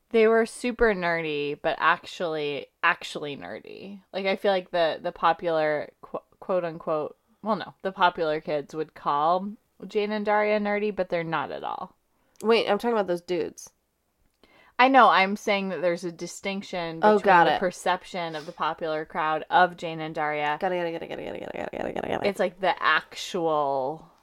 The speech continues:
Speaker 1: losers.
Speaker 2: Got it.
Speaker 1: The actual losers decided to flirt with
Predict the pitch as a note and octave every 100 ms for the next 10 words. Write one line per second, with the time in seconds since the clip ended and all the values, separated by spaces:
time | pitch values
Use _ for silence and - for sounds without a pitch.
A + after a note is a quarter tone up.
0 | _ _ _ _ _ _ - - C#3 -
1 | F#3+ G3+ A3+ - _ _ - E3 A2 -
2 | - F#3+ F3+ F#3+ - F3+ E3 D#3+ D3+ D3+
3 | D#3 C#3+ D3 D#3 D3 - F#3 - - -
4 | - B2+